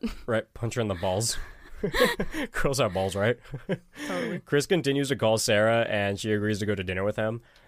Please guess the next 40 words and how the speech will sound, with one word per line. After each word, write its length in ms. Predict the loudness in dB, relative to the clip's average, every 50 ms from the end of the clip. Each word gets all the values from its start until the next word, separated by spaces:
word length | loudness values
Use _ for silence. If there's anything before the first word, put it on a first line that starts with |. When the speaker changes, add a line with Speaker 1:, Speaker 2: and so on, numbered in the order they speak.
| -6
Speaker 2:
They're 240 | 0 2 4 4 2
sitting 260 | 2 0 0 0 2
in 80 | 2 2
the 80 | 0
car 240 | 0 2 2 2 2
talking, 500 | 2 2 2 2 2 2 0 0 0 0
and 120 | 0 -2 0
Chris 180 | -2 -2 0
gets, 200 | -2 -4 -4 -4 -4
like, 140 | -6 -4 -4
fucking 300 | -2 -2 -2 -2 -4 -8
creepier 400 | -8 -6 -6 -6 -4 -4 -4 -4
and 100 | -4 -4
creepier. 480 | -6 -8 -8 -8 -8 -8 -8 -8 -10 -10 -12 -16 -20 -12 -6
And 380 | -2 0 0 2 0 0 2 2
I 60 | 2
was 100 | 2 2
actually 220 | 2 0 0 -4 -2
done 260 | 0 2 2 2 2
calling 280 | 2 2 2 2 2 0
him 80 | -2
Skeet 280 | -4 -4 -4 -4 -6 -8
at 60 | -6 -6
this 120 | -8 -8
point 320 | -6 -4 -2 -2 -2 -2
because 220 | -4 -6 -6 -6 -6
he 80 | -4
tries 220 | -2 0 0 0 0
to 60 | -2
rape 220 | -4 -4 -4 -4
Sarah, 460 | -4 -4 -4 -2 0 2 2 2 2 0
so 180 | -2 -2 -2 0
I 80 | -2
was 140 | -2 -4 -4
like, 220 | -4 -6 -6 -4
"Yeah, 240 | -4 -2 0 0 0
I'm 80 | 0 0
gonna 140 | -2 -2 -4
stop 280 | -2 -2 -4 -4 -4
calling 240 | -4 -4 -4 -4 -4